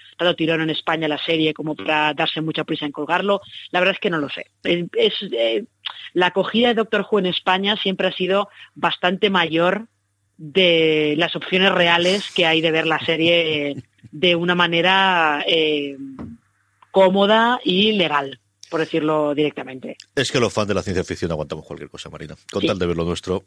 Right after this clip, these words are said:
Speaker 2: lo que haga falta, ¿eh? V H S, visitas a Inglaterra, viajes a, se te va alguien a Estados Unidos, tráeme lo que sea. Hemos sobrevivido absolutamente todo y ahora en Internet más todavía.
Speaker 1: Sí, sí, sí, es, es que es, es que es así, y es una lástima que, por ejemplo,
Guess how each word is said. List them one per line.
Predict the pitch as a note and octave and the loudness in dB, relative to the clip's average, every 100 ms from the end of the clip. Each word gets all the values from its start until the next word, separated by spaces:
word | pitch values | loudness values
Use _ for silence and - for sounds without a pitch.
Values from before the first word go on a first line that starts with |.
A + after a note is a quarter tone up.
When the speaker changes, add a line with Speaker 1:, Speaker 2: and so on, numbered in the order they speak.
| - | -8
Speaker 2:
lo | F#2 | -6
que | E2+ | -4
haga | E2 - | -6 -8
falta, | B1 A#1 F2 | -12 -8 -6
¿eh? | A#2+ | -6
V | G#2+ F#2+ | -4 -4
H | F2+ F2 F#2+ | -4 -4 -4
S, | F#2 A2 A#2 A#2+ - - - | -2 0 0 0 -4 -12 -10
visitas | G#2 - G#2 G2 G2 | -6 -4 -4 -4 -2
a | |
Inglaterra, | F#2 F2 G2+ G2 A2 A#2 | -2 -2 -2 -2 -2 -2
viajes | G#2 G2+ G2+ G2+ G2+ | -2 -4 -4 -4 -2
a, | G2 F#2+ - - | -2 -4 -10 -10
se | - | -6
te | F#2+ | -2
va | F#2 G2 | 0 0
alguien | G2 G2 | 0 -2
a | F#2 | -2
Estados | G#2 F#2+ | -2 -2
Unidos, | F#2 G2 F2 | -2 -2 -2
tráeme | G2 G2 | -2 -2
lo | F#2 | -2
que | F2 | -2
sea. | G2 G#2 A2+ F#2+ | 0 2 2 0
Hemos | F#2 F#2+ | -2 -4
sobrevivido | F#2 F2 F2+ F#2 | -2 -2 0 0
absolutamente | F2 F2 F2 E2+ E2 | -2 -2 -2 -4 -4
todo | F2+ G2 | -2 0
y | F2+ | 0
ahora | E2+ | -2
en | E2+ | -4
Internet | E2+ E2 E2 E2 E2+ | -6 -8 -8 -6 -8
más | - | -10
todavía. | - - - _ - - _ D#3+ | -16 -18 -20 _ -20 -20 _ -16
Speaker 1:
Sí, | D#3+ _ _ - F#3 - A#3 | -16 _ _ -10 -6 -2 0
sí, | A3 | 2
sí, | A#3+ A3 | 0 0
es, | G3+ G3 | 0 -2
es | - F#3+ | -6 -2
que | F#3+ | -2
es, | F#3+ - - - - | -2 -6 -16 -18 -8
es | F3+ F#3 | -4 0
que | |
es | F#3 | 0
así, | - G3+ F3 | 0 0 2
y | |
es | D#3+ | 0
una | F3 F3+ | 0 0
lástima | F3 - F3 F3 | 0 -2 -6 -4
que, | E3 | -2
por | D#3+ | -2
ejemplo, | D3 D#3+ D#3+ E3+ | -4 -4 -2 -2